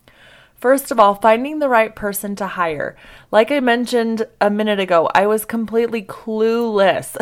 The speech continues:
<laughs> when it came to doing any of this, and I was so super nervous. I mean, I would be turning over part of my business, almost like one of my children, to someone.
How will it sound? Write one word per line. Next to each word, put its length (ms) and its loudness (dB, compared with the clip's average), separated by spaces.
<laughs> 80 4
when 120 2
it 140 -2
came 260 -2
to 100 -4
doing 320 -2
any 260 0
of 100 -6
this, 240 0
and 120 -4
I 60 0
was 180 -2
so 460 2
super 340 -8
nervous. 560 -6
I 140 -2
mean, 340 -4
I 100 2
would 160 0
be 120 -6
turning 420 -6
over 260 -2
part 300 0
of 100 -6
my 140 -2
business, 720 -2
almost 340 2
like 220 0
one 120 2
of 80 -2
my 140 -2
children, 640 -2
to 160 -10
someone. 560 -4